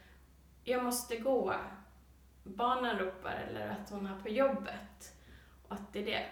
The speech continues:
Det räcker med att jag bara får en förklaring till att "måste rusa", vad som helst. "Be right back", B R B, som man alltid skrev förr i tiden. Det räcker.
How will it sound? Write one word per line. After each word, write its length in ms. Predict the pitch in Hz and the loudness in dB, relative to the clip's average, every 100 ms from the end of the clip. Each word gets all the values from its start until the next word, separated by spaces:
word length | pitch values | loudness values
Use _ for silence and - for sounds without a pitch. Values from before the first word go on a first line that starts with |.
| - - | -12 0
Det 240 | 214 240 | 6 8
räcker 320 | 294 285 - | 6 0 -2
med 200 | 208 190 | -2 -2
att 80 | 190 | -2
jag 120 | 196 | -2
bara 320 | 196 196 - - - - - - | 0 0 -2 -6 -14 -20 -20 -16
får 260 | - 190 190 | -8 -4 -2
en 220 | 202 208 | -2 -4
förklaring 600 | 196 190 254 233 - - | -4 0 4 4 4 0
till 200 | 214 196 | -2 -2
att 320 | 208 - - | -2 -4 -6
"måste 480 | 240 226 220 - 233 | 0 2 2 4 6
rusa", 560 | 240 226 - - 226 - | 8 4 2 0 0 2
vad 200 | 202 247 247 | 6 6 6
som 180 | 233 | -2
helst. 500 | 226 196 - - - | -4 -2 -2 -6 -4
"Be 80 | - | 4
right 380 | 233 226 220 - | 6 6 4 4
back", 320 | 240 202 - - | 4 4 -2 2
B 100 | 208 | 4
R 140 | 208 | 4
B, 240 | 254 226 - - | 2 2 0 -4
som 140 | - | -8
man 160 | - - | -4 -4
alltid 240 | - - | -4 -6
skrev 260 | - 107 104 | -8 -6 -4
förr 200 | 120 120 | 0 0
i 180 | - - | -2 -6
tiden. 300 | 104 - - - - - - - - - - - - - - - - - | -8 -6 -8 -14 -20 -20 -20 -20 -20 -20 -20 -20 -20 -20 -20 -20 -20 -20
Det 180 | - 240 | -2 2
räcker. 500 | 285 - - - - | 2 0 -4 -6 -10